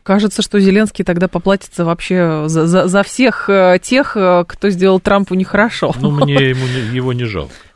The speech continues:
Speaker 1: Это правда. Ну, я не знаю людей, которых ему жалко. А слушатель говорит, э, наш, есть ли у,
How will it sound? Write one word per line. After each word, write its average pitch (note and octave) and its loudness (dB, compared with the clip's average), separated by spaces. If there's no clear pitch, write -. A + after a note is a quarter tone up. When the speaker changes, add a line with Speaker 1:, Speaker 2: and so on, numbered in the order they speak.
Speaker 1:
Это A3+ -2
правда. C3+ -4
Ну, D3 -6
я E3+ 0
не F3+ 2
знаю D3 2
людей, D#3+ 2
которых D#3 -2
ему E3 2
жалко. E3 0
А G3+ 4
слушатель A#3+ -2
говорит, F#3 2
э, D3+ 2
наш, F3 2
есть G3+ -2
ли G#3 4
у, F#3 2